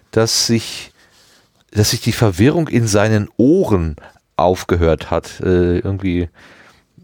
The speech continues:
hm. „In meinen Ohren dröhnte es wie Donner. Ich war vielleicht einen Moment betäubt. Ein erbarmungsloser Hagel zischte um mich und ich saß auf einer Wiese vor der umgestürzten Maschine.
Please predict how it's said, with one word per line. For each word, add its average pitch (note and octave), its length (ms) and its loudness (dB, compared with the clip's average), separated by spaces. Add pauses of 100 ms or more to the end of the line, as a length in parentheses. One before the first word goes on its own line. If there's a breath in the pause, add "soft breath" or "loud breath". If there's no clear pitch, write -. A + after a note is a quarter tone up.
hm. E2+ 340 -8 (680 loud breath)
„In A2 220 0
meinen G#2 260 2
Ohren D#3 360 2
dröhnte B2+ 320 2
es G#2 100 0
wie G2+ 80 -2
Donner. B2 300 2
Ich A#2 80 -2
war A2+ 100 0
vielleicht G#2+ 240 0
einen F#2 140 0
Moment F#2 300 0
betäubt. G2+ 420 -2
Ein E2+ 120 0
erbarmungsloser F2 840 -2
Hagel G#2+ 240 -2
zischte G#2+ 280 -2
um G2+ 80 0
mich F#2+ 140 -2
und F#2 100 -2
ich E2+ 100 -2
saß F2+ 200 0
auf - 180 -4
einer E2 320 0
Wiese F#2+ 220 2
vor F2+ 160 0
der E2+ 80 0
umgestürzten F#2 540 -4
Maschine. G#2 420 0